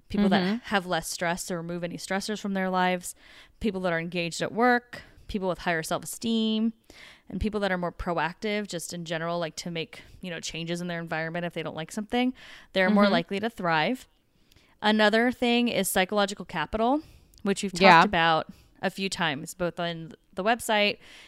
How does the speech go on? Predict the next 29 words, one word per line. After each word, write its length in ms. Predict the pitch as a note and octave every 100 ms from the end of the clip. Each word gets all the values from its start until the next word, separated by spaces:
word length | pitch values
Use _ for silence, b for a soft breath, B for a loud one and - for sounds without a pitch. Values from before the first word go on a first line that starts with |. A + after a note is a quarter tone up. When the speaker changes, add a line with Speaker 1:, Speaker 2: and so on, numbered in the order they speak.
| b
Speaker 1:
and, 260 | - F3+ F3
um, 480 | E3+ E3+ D#3+ D#3+ - _ _ _
and 160 | - G3
in 60 |
the 80 | F3+
podcast. 560 | - F#3 F3 E3+ D#3 -
We 80 | F3
talked 240 | E3+ -
about 220 | - D#3+
the 40 | E3+
four-leaf 440 | F#3 F3+ F3 -
clover 400 | - E3+ E3 F3
of 80 | E3
wellness, 400 | D#3+ D#3+ F3 A3
that 160 | F#3 -
psychological 480 | F3 F3 D#3+ F3
capital, 480 | E3+ E3+ - F3+ F3+
which 160 | E3 -
is 240 | D3+ - b b b _
hope, 360 | B3 A3+ A3+ - _ -
optimism, 840 | F#3 - F#3 F3 F3+ F3 E3+ F3 - _ _ _ _
um, 220 | - E3+ D#3+
self-efficacy. 1080 | G3 F3+ F3+ F3+ F3+ F3 F#3 E3+ E3 E3+ - _
What 200 | E3+ E3+
am 80 | E3
I 60 | E3
missing? 420 | D#3 - D#3+ F3 -
<laughs> 40 | - - G#4+ C5 - B4+ - B B B F#3+
Um, 420 | G3 D#4 A3 G#3